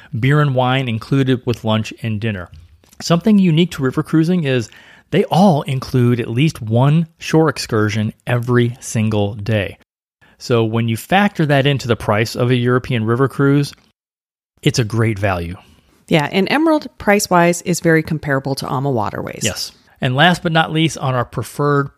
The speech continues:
Speaker 1: European river cruise partners, Riverside Luxury Cruises. They are the newest player in river cruising, and they started the fast way. They bought existing ships. But not just any ships.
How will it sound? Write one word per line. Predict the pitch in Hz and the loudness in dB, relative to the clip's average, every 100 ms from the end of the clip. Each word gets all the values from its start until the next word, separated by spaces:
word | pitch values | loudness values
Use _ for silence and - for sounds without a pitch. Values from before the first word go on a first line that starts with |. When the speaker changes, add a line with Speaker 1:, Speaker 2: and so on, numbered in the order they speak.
| - | -10
Speaker 1:
European | 120 139 147 - 139 | -2 2 2 0 -2
river | 135 131 131 | 0 0 0
cruise | 127 123 | -2 -4
partners, | - 139 156 156 147 - _ | 0 0 2 -2 -4 -8 _
Riverside | 117 135 175 208 - 175 156 156 151 160 - - | 0 2 4 2 0 -2 0 0 0 -2 -8 -10
Luxury | 113 113 131 117 131 123 123 123 - | -2 2 2 0 0 2 0 -4 -12
Cruises. | - 120 107 95 87 - _ _ _ _ - | -4 0 0 -4 -12 -18 _ _ _ _ -8
They | 120 185 | 0 2
are | 196 190 202 | 4 2 2
the | 156 | 0
newest | 127 139 175 190 - | 0 2 4 2 -2
player | - 160 160 175 180 185 | -2 0 2 0 -2 -6
in | 139 123 | -8 -4
river | 120 120 | -4 -4
cruising, | 117 120 117 135 - | -6 -6 -4 -6 -6
and | 135 | -2
they | 196 | 0
started | 214 208 220 214 | 2 4 4 4
the | |
fast | 202 190 208 - | 2 2 2 0
way. | 127 101 90 _ _ _ _ _ _ _ | 0 0 -4 _ _ _ _ _ _ _
They | 123 110 120 | -8 -2 0
bought | 135 127 120 120 - _ | 0 2 2 2 -2 _
existing | - 113 107 117 107 - 117 110 - - | -6 -6 -2 -2 -2 -2 -2 -2 -6 -12
ships. | - 107 - - - _ _ _ _ - | -6 -6 -6 -12 -20 _ _ _ _ -12
But | 110 | -8
not | 98 110 | -4 -2
just | - 160 | 0 2
any | 208 220 | 4 4
ships. | 160 151 156 | 4 0 0